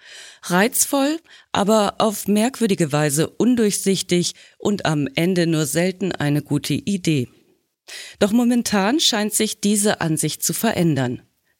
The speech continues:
zumindest was die Schwellenländeranleihen betrifft.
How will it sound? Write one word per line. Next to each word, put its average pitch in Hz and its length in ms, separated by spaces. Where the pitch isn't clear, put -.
zumindest 208 580
was 208 160
die 233 160
Schwellenländeranleihen 139 1300
betrifft. - 520